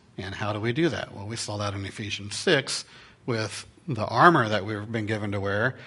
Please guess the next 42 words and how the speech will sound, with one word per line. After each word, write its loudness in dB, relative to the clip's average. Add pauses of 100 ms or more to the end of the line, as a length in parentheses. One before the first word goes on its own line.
(260)
but 0
there's -2
also 4
the -2
sword 0
of -2
the -6
Spirit, 0
which -10
is -10
the -10
Word -4
of -8
God, 2
and -8
that's -10
one -10
of -6
our -8
weapons, -8 (720)
right? -6 (460)
And -8 (100)
he's -8
given 0
us -4 (320)
prayer. -2 (540)
The -6
God 10
of 8
the 2
universe 4
created 0
everything, 2
including 2
all 4
the -4
angels -2 (240)
and -8
all -4
these -6
cosmic 0
beings, -2